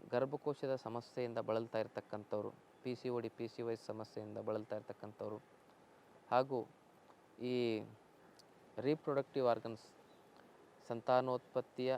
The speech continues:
ಅಂಗಾಂಗಗಳಿಗೆ ಸಂಬಂಧಪಟ್ಟಿರ್ತಕ್ಕಂಥ ಯಾವುದೇ ಹಾರ್ಮೋನ್ ವ್ಯತ್ಯಾಸದಿಂದ ಬಳಲ್ತಾ ಇರ್ತಕ್ಕಂಥವ್ರು, ಥೈರಾಯ್ಡ್ ಇರ್ತಕ್ಕಂಥವ್ರು,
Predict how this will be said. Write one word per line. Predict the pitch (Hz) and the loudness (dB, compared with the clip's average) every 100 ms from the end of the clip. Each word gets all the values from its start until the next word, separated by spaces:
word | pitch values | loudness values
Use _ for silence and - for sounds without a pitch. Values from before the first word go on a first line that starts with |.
| - | -2
ಅಂಗಾಂಗಗಳಿಗೆ | 110 120 123 120 120 123 120 | -6 0 0 0 -2 -4 -4
ಸಂಬಂಧಪಟ್ಟಿರ್ತಕ್ಕಂಥ | 117 117 117 - 110 113 - - 113 117 | -4 -8 -8 -10 -10 -10 -10 -8 -8 -4
ಯಾವುದೇ | 131 110 113 147 | -2 0 0 0
ಹಾರ್ಮೋನ್ | 131 113 117 127 139 147 | 0 2 0 0 -4 -2
ವ್ಯತ್ಯಾಸದಿಂದ | 120 - - 123 - 117 113 151 - - | -4 -4 -2 -2 -2 -8 -6 -6 -4 -2
ಬಳಲ್ತಾ | 117 110 113 | -2 0 -2
ಇರ್ತಕ್ಕಂಥವ್ರು, | 95 123 - 107 107 - - | -2 -10 -10 -6 -6 -6 -2
ಥೈರಾಯ್ಡ್ | 113 127 120 | 2 2 2
ಇರ್ತಕ್ಕಂಥವ್ರು, | 110 104 - 107 107 107 | -2 -6 -8 -8 -6 -6